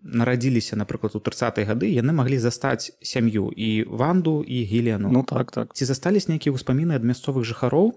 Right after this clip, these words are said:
Speaker 1: пра сям'ю Ромераў Сулістроўскіх? Э, і калі застались, то якія гэтыя ўспаміны?
Speaker 2: Ну, скажам,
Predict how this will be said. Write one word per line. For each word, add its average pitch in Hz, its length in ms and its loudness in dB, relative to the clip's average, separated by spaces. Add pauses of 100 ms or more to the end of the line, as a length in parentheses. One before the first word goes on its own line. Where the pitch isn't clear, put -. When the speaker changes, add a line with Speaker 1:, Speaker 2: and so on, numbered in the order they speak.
Speaker 1:
пра 131 160 2
сям'ю 120 720 0
Ромераў 117 480 4
Сулістроўскіх? 120 960 -2 (320)
Э, 117 480 0
і - 160 -10 (160)
калі 139 240 2
застались, 147 560 0
то 127 160 0
якія 123 400 0
гэтыя 120 240 0
ўспаміны? 113 640 -4
Speaker 2:
Ну, 147 480 8
скажам, 127 720 2